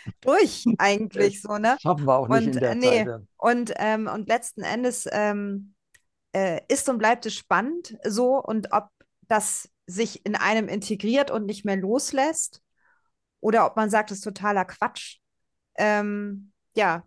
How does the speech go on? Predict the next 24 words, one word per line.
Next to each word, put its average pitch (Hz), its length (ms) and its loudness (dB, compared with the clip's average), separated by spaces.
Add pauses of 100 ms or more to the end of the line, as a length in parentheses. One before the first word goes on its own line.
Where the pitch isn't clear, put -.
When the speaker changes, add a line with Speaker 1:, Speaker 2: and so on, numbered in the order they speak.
Speaker 1:
das 196 180 -4
ist 196 120 -6
ja 214 100 2
jedem 202 280 0
selbst 208 360 -2
überlassen. 180 500 -4
Aber 175 220 0
ich 196 180 -6
glaube, 247 380 4
dass 226 280 -4 (140)
schon, 330 480 0 (420)
ähm, 220 640 0 (140)
Menschen 226 540 -2
jetzt 214 260 -2
ein 226 80 -4
bisschen 233 320 -2
forschen 202 800 -2
würden, 208 720 -2 (500)
alleine 220 440 4
auch 226 120 -2
was 240 140 0
die 226 100 -8
Satellitenbilder 214 720 -2
angeht. 170 400 -8